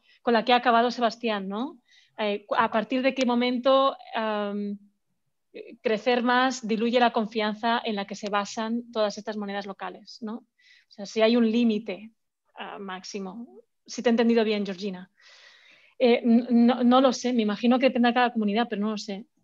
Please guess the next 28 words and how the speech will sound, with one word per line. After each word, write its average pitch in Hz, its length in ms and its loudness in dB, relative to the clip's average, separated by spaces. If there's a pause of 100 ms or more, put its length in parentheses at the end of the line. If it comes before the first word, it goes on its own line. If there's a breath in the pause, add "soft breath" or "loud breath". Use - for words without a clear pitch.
eso, 302 240 6
eso 254 220 4
por 285 100 4
un 254 80 4
lado, 202 160 4
eso 185 160 -6
es, 208 80 -6
eh, 196 260 -10 (140)
el 208 200 -10
momento 214 280 -4
de 233 60 -2
crecer 233 180 -4
la 233 80 -4
comunidad. 214 240 -6 (320 loud breath)
Pero 233 160 0
el 240 60 4
otro 254 200 2
es 302 120 -4
también, 302 400 0 (240 loud breath)
me, 240 80 -2
me 240 200 -2
parece 240 320 -2
entender, 247 460 -2
Georgina, 247 400 -4 (340 loud breath)
que 226 200 0
es, 233 220 -6
em, 226 680 0 (1040)
eh, - 140 -10